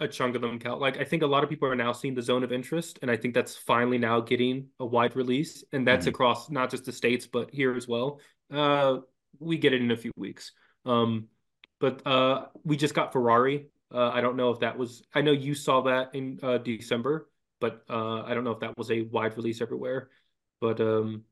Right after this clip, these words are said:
Speaker 1: I lost it. Yeah, Hateful Eight. Um, I, I think that one's a bit iffy. I, I think that was mostly a wide release everywhere, and then it just kind of trickled out into January.
Speaker 2: Mm-hmm.
Speaker 1: Um, but yeah.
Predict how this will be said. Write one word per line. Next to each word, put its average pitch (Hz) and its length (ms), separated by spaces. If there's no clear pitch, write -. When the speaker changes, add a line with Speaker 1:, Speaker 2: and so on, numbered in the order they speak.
Speaker 1:
I 120 80
lost 113 280
it. 139 60
Yeah, 147 140
Hateful 135 320
Eight. 120 160
Um, 170 380
I, 160 120
I 160 160
think 180 220
that 143 180
one's 139 160
a 127 60
bit 113 260
iffy. 123 380
I, 127 380
I 123 80
think 135 140
that 131 120
was 120 140
mostly 123 340
a 117 40
wide 117 260
release 117 260
everywhere, 120 480
and 117 180
then 113 120
it 110 100
just - 180
kind 117 160
of 110 100
trickled 113 340
out 113 220
into 135 220
January. 135 540
Speaker 2:
Mm-hmm. 92 140
Speaker 1:
Um, - 460
but 123 160
yeah. 139 380